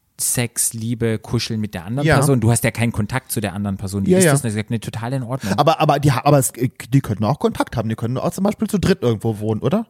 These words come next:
Speaker 1: Also selten in diesem Fall.
Speaker 2: Okay.
Speaker 1: Ähm, die haben sich dann selten gesehen. Die wussten zwar, da gibt's eine Person.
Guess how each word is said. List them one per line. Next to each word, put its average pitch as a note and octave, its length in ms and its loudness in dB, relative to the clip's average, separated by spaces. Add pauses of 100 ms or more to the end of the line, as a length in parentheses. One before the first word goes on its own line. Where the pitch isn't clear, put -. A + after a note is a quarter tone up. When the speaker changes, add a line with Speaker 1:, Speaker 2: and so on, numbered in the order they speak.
(100)
Speaker 1:
Also B2+ 180 0
selten A2 480 2
in E3+ 80 2
diesem C#3+ 280 2
Fall. A3 360 0 (140)
Speaker 2:
Okay. D3 300 4 (260)
Speaker 1:
Ähm, B2 280 4
die A#2 120 0
haben B2 140 0
sich A#2 100 0
dann A2+ 200 -2
selten A2+ 280 0
gesehen. A2+ 160 2
Die A2 140 0
wussten C#3 240 2
zwar, B2 160 -2
da A2+ 60 0
gibt's B2+ 260 -2
eine D#3 60 -2
Person. D3 420 2